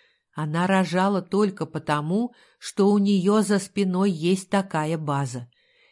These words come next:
И еще у нее есть муж. Наличие мужчины желательно, а в твоем возрасте просто обязательно.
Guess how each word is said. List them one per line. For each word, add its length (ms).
И 80
еще 520
у 60
нее 360
есть 440
муж. 460
Наличие 640
мужчины 680
желательно, 920
а 120
в 100
твоем 580
возрасте 640
просто 480
обязательно. 920